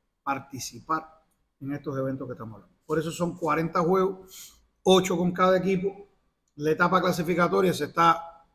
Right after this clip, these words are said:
proponiendo del siete de noviembre al veinticinco de diciembre. Eh, la recuperación de los juegos del veintisiete al veintinueve, y de ser necesario al inicio de año a partir del día tres.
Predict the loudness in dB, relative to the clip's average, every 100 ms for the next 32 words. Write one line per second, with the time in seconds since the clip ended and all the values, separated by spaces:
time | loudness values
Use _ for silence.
0 | _ 2 2 4 2 2 0 0 -2 -6
1 | 4 4 4 -4 -8 -16 _ -2 0 2
2 | 2 2 -2 -4 -8 -8 -8 -6 -2 0
3 | 0 0 0 0 0 -4 -12 _ _ _
4 | _ _ _ _ _ _ _ 0 2 4
5 | 4 4 4 2 -4 -10 _ _ _ _
6 | _ _ _ 4 6 6 4 4 4 4
7 | 2 2 4 4 6 6 6 4 2 0
8 | -2 -8 -2 0 2 -2 -2 -4 -2 -2
9 | 0 0 -2 -6 _ _ _ _ -2 2
10 | 2 2 0 0 -2 -2 -4 0 2 2
11 | -2 -4 -6 -2 -4 -4 -2 0 0 -2
12 | -4 -10 -10 -4 -2 0 0 0 -4 -4
13 | -14